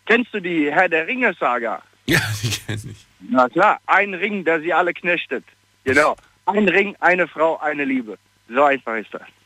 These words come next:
Speaker 1: Der Ring ist wertlos, auch wenn da eine Million Euro kosten würde.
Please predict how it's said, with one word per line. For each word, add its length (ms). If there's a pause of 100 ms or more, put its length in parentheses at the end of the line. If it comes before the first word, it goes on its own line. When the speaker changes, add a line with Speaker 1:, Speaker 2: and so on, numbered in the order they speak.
(500)
Speaker 1:
Der 80
Ring 200
ist 160
wertlos, 480
auch 220
wenn 200
da 60
eine 180
Million 500
Euro 300
kosten 420
würde. 320